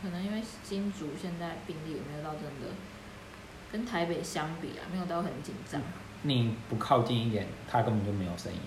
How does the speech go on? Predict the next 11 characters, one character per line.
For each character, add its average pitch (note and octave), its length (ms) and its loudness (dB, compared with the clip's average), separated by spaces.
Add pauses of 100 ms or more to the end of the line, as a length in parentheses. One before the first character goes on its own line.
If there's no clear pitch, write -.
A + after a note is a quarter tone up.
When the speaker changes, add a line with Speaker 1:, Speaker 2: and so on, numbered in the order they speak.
Speaker 1:
他 F#4+ 140 2
收 G#4 300 4
得 G#4+ 140 4
很 B3 200 2
好， D#3+ 720 6 (340)
他 C4+ 120 -4
一 - 160 -8
直 F3+ 140 -4 (220)
有 E3 180 -2
在 G#3+ 200 0 (100)
幅 D#3+ 140 -4